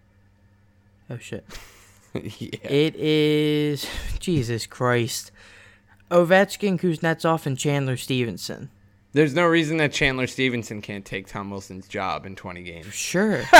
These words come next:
Speaker 2: <laughs> Or D S P or any other idiot that they put on the right side.
Speaker 1: There's no reason other than that they paid him that Tom Wilson has to be in the top six.
Speaker 2: <laughs> I,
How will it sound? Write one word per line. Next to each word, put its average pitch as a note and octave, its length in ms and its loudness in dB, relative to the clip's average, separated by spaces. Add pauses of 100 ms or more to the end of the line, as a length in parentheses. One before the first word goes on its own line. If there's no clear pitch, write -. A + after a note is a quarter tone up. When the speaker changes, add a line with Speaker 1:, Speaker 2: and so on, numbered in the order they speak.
(180)
Speaker 2:
<laughs> A3+ 380 6
Or B3 160 12
D C4 220 10
S B3+ 220 12
P C4+ 320 10
or A#3 160 8
any A3+ 300 10
other A3+ 240 12
idiot G#3+ 440 8
that E3+ 60 -12
they F#3 140 6
put A3 400 8
on G3+ 200 10
the G3+ 120 12
right G3 280 12
side. G3 340 8
Speaker 1:
There's A3 340 8
no G3+ 280 10
reason D#3+ 720 0 (1200)
other G#3 300 4
than F#3 240 2
that E3 180 2
they C#3+ 140 2
paid E3 380 2
him G3+ 160 2
that D#3 160 2
Tom D#3+ 260 2
Wilson C#3+ 260 -2
has C3+ 200 0
to C#3 100 -2
be B2+ 160 -2
in A#2+ 120 -2
the A2+ 100 -4
top - 300 -6
six. - 420 -6 (100)
Speaker 2:
<laughs> - 80 -2 (240)
I, G#3+ 180 6